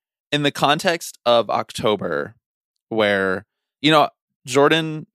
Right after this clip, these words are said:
Schusterman always repeats this phrase, and he said where he had heard it from for the first time and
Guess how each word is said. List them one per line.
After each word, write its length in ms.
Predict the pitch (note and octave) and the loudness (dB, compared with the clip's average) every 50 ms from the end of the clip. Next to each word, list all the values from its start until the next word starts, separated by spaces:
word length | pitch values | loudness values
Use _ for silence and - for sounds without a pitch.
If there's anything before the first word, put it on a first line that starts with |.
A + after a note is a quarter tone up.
| _ - | _ -8
Schusterman 720 | - - B2 A#2+ - - B2+ C3 C3 B2+ C3 C3 C3 - - _ _ _ _ _ _ - | -6 -4 -4 -4 -4 -4 -2 -2 -2 -2 -2 -4 -6 -8 -10 _ _ _ _ _ _ -2
always 300 | - A2+ A2+ A2+ A2 G#2 | 0 2 2 2 0 -2
repeats 360 | G#2+ G#2+ G#2 - A#2+ A2 - | -4 -6 -4 -4 -4 -6 -4
this 160 | - A2+ G#2+ - | -6 -8 -6 -6
phrase, 460 | - G#2 G2+ G2 G#2 G#2 G2+ - - - | -4 -4 -2 -2 -2 -4 -6 -8 -10 -10
and 80 | A2+ B2 | -8 -6
he 80 | B2 | -6
said 300 | B2 - - C#3+ E3 F3+ | -4 2 2 2 2 4
where 260 | - F3 D#3+ D3 - - _ | 4 4 4 4 2 -2 _
he 180 | - - - B2 | -14 -6 -2 0
had 140 | A2+ G#2 B2+ | 0 0 0
heard 200 | - A#2 G#2 A2+ | 0 0 0 0
it 100 | - - | 0 0
from 180 | - B2 A#2+ | 0 -2 0
for 80 | A#2+ B2 | -2 -4
the 100 | A2 G#2+ | -4 -4
first 260 | - - G#2+ - - | -2 -2 -2 -2 -2
time 300 | - G2+ G2+ G#2+ G#2+ A2 | -6 -4 -4 -4 -4 -6
and 160 | A2 G#2 A2 | -6 -8 -8